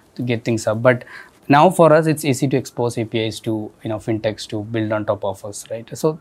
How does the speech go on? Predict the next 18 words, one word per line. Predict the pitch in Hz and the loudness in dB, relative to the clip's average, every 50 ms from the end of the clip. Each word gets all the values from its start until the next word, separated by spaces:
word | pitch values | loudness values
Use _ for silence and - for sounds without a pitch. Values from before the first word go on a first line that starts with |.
| _ - | _ 2
that | 143 143 147 | 2 2 2
is | 151 147 | 0 0
where | 151 143 139 135 135 147 - | 4 4 4 4 2 0 -4
another | - 127 127 123 123 127 127 117 | -2 0 0 2 4 4 4 4
aspect | - - 123 113 117 | 4 0 -4 -4 -2
we | 120 113 | -4 -4
are | 110 | -4
looking | 110 104 101 - 110 | -4 -6 -6 -8 -10
for, | 107 - 110 107 104 - _ - - - _ _ - | -8 -8 -8 -8 -8 -8 _ -20 -20 -20 _ _ 0
uh, | 113 107 104 101 104 | 0 0 0 -2 -4
growth. | 101 120 110 110 110 107 - | -4 -2 -2 -2 -2 -2 -4
And | 107 104 101 101 98 - _ _ _ _ _ _ _ _ _ _ _ _ _ _ - | -4 -4 -4 -8 -10 -12 _ _ _ _ _ _ _ _ _ _ _ _ _ _ -6
yeah, | - 135 117 - - | -4 -2 -2 -2 -2
so | - - 170 | 2 2 4
we | 151 147 165 160 | 6 8 8 8
have | 151 160 165 180 180 | 8 8 8 8 8
around, | 185 175 175 175 180 175 143 | 8 8 8 6 4 4 2
um, | 131 127 120 117 117 113 | 2 2 2 0 -2 -6